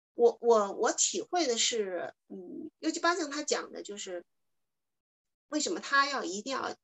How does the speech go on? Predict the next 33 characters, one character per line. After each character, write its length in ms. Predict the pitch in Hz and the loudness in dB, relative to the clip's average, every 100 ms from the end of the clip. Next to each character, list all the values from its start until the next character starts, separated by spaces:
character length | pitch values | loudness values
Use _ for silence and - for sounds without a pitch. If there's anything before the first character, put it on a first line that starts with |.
| _ | _
就 100 | - | -6
是 160 | 208 208 | -4 -2
要 180 | 208 214 | -2 -2
求 300 | 214 214 220 | -2 -4 -2
线 240 | - 208 | -2 -2
下 160 | 214 180 | -6 -8
讲 160 | - _ | -14 _
课， 160 | - - | -20 -8
线 240 | - 226 | -4 -2
下 180 | 226 202 | -2 -6
课， 300 | - - - _ _ _ _ | -12 -20 -20 _ _ _ _
就 120 | - 269 | -10 -8
是 80 | |
他 140 | - 302 | -4 -4
讲 260 | - - | -4 -6
的 80 | 190 | -8
是， 380 | - 190 170 - - | -8 -6 -8 -10 -16
呃， 380 | 175 170 - - | -16 -16 -18 -8
其 140 | 269 | -4
实 100 | 320 | -2
昆 140 | 330 | 2
达 140 | 330 294 | 2 2
里 120 | 190 | -2
尼 180 | 170 190 | -2 -4
它 220 | - 220 | -8 -10
是 140 | 220 | -8
一 60 | 226 | -8
种 180 | 196 170 | -12 -12
能 160 | 156 | -14
量 240 | 156 269 226 | -8 -6 -6
的 80 | 180 | -12
传 260 | - 160 _ | -14 -14 _
递。 160 | - - | -18 -18